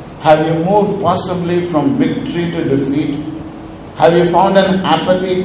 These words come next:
creeping into your life? Is there a coldness in the things of God in your life? If that's so, ask yourself, "What should I be doing?" This passage tells us the first thing that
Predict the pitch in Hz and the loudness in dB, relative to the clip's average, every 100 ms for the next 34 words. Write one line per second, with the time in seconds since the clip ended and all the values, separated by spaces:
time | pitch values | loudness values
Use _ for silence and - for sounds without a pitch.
0 | 170 175 185 180 180 185 180 165 160 156 | -4 -4 -4 -2 -2 -2 -2 -2 0 2
1 | 156 123 127 - - - - - - - | 4 4 2 0 -4 -8 -10 -12 -14 -16
2 | - - - 170 165 170 170 170 170 175 | -16 -16 -6 -2 2 4 4 0 -4 2
3 | 196 196 196 214 208 - 165 156 151 156 | 6 6 6 2 0 -2 -2 2 2 4
4 | 156 156 156 - - 127 120 135 131 127 | 2 2 2 2 4 6 6 6 4 4
5 | 127 107 107 - - - - - - - | 6 6 4 2 -2 -6 -10 -14 -16 -16
6 | - - - - - - 104 113 117 113 | -18 -18 -18 -18 -14 -10 -6 -2 -2 -4
7 | - 165 160 - - - - - - - | 2 4 6 4 0 -6 -10 -14 -16 -16
8 | - - 110 - 113 110 110 107 92 - | -14 -4 -2 -2 0 0 2 2 2 -2
9 | - - - - 107 - - 101 101 101 | -6 -10 -12 -6 -4 -2 0 2 2 0
10 | 101 101 95 143 123 - - - - - | -2 -2 -2 -2 -4 -8 -12 -14 -16 -18
11 | - - - 131 127 123 107 - 104 92 | -18 -18 -6 -4 -2 0 0 0 -4 -6
12 | - - - 110 113 113 101 98 - - | -8 -12 -2 0 0 0 0 0 -4 -6
13 | 95 - 117 120 - 113 98 87 85 - | -4 -2 -2 -2 -2 -4 -2 -2 -2 -4
14 | - - 113 | -8 -6 -4